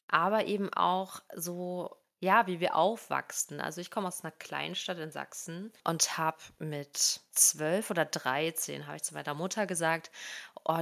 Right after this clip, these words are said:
du, ich glaube, ich mag Mädels auch." Und dann <laughs> war meine Mutter so, <laughs> sie hat mich einfach ausgelacht, so. Und dann war das Thema vom Tisch, als wäre das mit diesem Weglachen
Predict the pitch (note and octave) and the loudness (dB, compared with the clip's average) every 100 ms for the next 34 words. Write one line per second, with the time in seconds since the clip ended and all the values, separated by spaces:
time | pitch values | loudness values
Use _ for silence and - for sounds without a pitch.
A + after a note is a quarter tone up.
0 | D#3+ F3 F#3 F#3+ F#3+ - - D#3 - D#3+ | -2 -4 0 2 2 0 -6 -6 2 0
1 | F3+ F3+ E3 - D#3+ E3 E3+ - - - | 0 -2 -2 -2 -8 -6 -8 -8 -8 -8
2 | - _ - F3 F3+ G#3 F3 F#3 E3 - | -14 _ -4 -2 0 0 0 -2 -6 -14
3 | _ - F3+ D#3+ D#3 C#3+ D3+ D3+ - - | _ -4 -2 -2 -4 -6 -4 -4 -2 -2
4 | - G#3 - - - _ - - - A3+ | 0 -2 -4 -14 -16 _ -20 -12 12 12
5 | - - F#3+ - _ _ _ - F#3 C#4 | 12 12 10 10 _ _ _ -10 4 8
6 | D4 F4+ C4+ E4 C#4 C#4+ F4+ - - D3 | 8 6 4 4 6 6 6 6 6 4
7 | - - - D3+ - - - - - G3 | -4 -12 -6 -4 -6 -8 -6 -6 2 4
8 | G3+ F3+ G3 C4+ - - G3+ G3 A3 A#3 | 8 10 10 8 4 4 4 4 4 4
9 | B3 - _ - - - - A#3+ A#3 E4+ | 2 -2 _ -20 -20 -8 0 0 2 0
10 | D#4 - - - _ _ _ - F#3 F3+ | 0 -2 -4 -12 _ _ _ 0 2 4
11 | F#3+ A3 C4 - - F3 G#3+ A3 G#3 G3+ | 6 6 4 0 -6 -4 -2 -2 -2 -2
12 | G3 F#3+ E3+ F3+ C4+ - G3+ F#3+ - A#3+ | -4 -6 2 4 4 4 2 2 0 -6
13 | B3 | -6